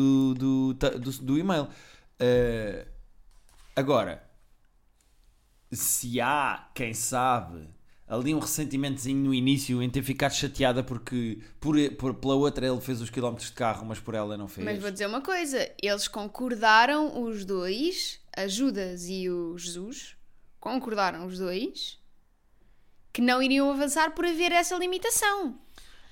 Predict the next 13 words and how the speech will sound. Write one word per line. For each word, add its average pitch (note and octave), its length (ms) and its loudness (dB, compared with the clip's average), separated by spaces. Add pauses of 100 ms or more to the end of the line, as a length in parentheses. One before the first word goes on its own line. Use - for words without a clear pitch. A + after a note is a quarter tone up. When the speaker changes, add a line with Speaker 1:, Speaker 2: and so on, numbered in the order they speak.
(120)
Speaker 2:
Mas A#3+ 200 2
se - 80 -2
calhar D4 320 8
Speaker 1:
E G3+ 40 6
se G3 60 2
Speaker 2:
esta D#3+ 120 0
Speaker 1:
calhar D3 140 2
com - 80 2
Speaker 2:
nova A#3+ 140 2
Speaker 1:
esta C4 100 0
pessoa F#3 300 4
Speaker 2:
pessoa F#4+ 160 8
Speaker 1:
faz. - 260 0